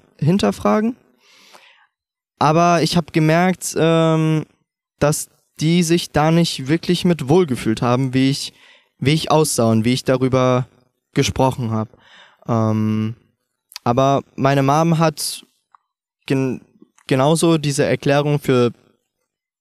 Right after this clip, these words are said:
plausibel erachtet, dass ich halt wachs, dass ich halt dünner werd, äh, durchs Wachsen, wie auch immer, dass ich halt weniger Hunger hab, äh, keine Ahnung.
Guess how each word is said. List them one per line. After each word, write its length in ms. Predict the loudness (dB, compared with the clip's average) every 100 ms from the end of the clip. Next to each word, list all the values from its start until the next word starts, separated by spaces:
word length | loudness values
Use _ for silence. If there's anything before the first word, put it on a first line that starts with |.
| _ _ _ _ _ _
plausibel 520 | -4 -2 0 0 0 2
erachtet, 460 | 2 0 -2 -2 -2
dass 180 | -4
ich 160 | -2 -2
halt 220 | -2 0
wachs, 260 | -2 -2 -4
dass 220 | -4 -2
ich 180 | -6 -4
halt 260 | -4 -2
dünner 380 | -2 0 0 -2 -6
werd, 340 | -4 -2 -2 -8 _ _ -4
äh, 300 | -2 0 -2
durchs 280 | -4 -4 -2
Wachsen, 380 | -4 -2 -4 -4 -8 -20 -20 -20 -6
wie 120 | 0
auch 80 | 2
immer, 240 | 2 2 2
dass 260 | 0 -4
ich 120 | -6
halt 260 | -2 -2 0
weniger 340 | 0 2 2 2
Hunger 180 | 2
hab, 380 | 2 0 -6 -6
äh, 260 | -2 0 0
keine 220 | -2 0
Ahnung. 240 | 2 0